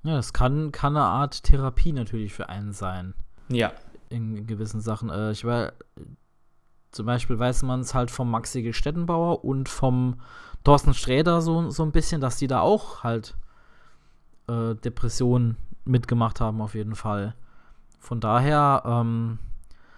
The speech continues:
Speaker 1: das braucht man nicht wegzureden, da, da gibt's durchaus Probleme. Das ist bei mir auch nicht, äh, nicht so einfach. Da kämpfe ich auch, äh, mit meinen Dämonen sozusagen, aber, äh,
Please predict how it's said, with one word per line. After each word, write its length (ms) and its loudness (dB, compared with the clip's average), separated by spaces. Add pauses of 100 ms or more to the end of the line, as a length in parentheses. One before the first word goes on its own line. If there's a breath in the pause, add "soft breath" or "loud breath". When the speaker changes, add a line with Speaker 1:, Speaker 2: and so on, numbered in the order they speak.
(760 soft breath)
Speaker 1:
das 140 2
braucht 180 4
man 100 4
nicht 140 0
wegzureden, 580 0
da, 220 -2
da 100 -4
gibt's 360 -8
durchaus 360 0
Probleme. 380 0
Das 140 -2
ist 120 -4
bei 80 2
mir 280 0
auch 140 -2
nicht, 340 -6
äh, 300 -8 (760 soft breath)
nicht 160 -8
so 120 -4
einfach. 460 -4
Da 120 -2
kämpfe 260 6
ich 100 -2
auch, 480 0
äh, 160 0
mit 160 -2
meinen 300 0
Dämonen 420 2
sozusagen, 540 -4
aber, 380 0 (1300)
äh, 240 -2